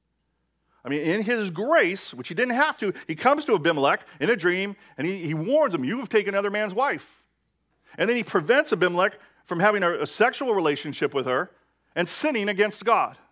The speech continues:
And then he tells Abimelech what you need to do to make the situation right. All out of his grace, out of his mercy. And then you see his grace on Abraham.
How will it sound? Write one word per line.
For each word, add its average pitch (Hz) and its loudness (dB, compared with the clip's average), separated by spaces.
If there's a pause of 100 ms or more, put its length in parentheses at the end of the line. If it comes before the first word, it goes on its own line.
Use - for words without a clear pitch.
(1160)
And 175 2
then 269 4
he 285 -2
tells 269 4
Abimelech 196 2
what 185 -2
you 220 -10
need 240 -8
to 240 -6
do 233 -4 (340)
to 220 -6
make 220 -2
the 214 -2
situation 180 -2
right. 135 -2 (800)
All 180 4
out 190 6
of 175 -2
his 151 -2
grace, 127 -8 (140)
out 185 2
of 202 0
his 151 -4
mercy. 120 -8 (920)
And 165 0
then 269 0
you 320 -4
see 247 -6
his 190 -4
grace 180 -2
on 165 -4
Abraham. 120 -6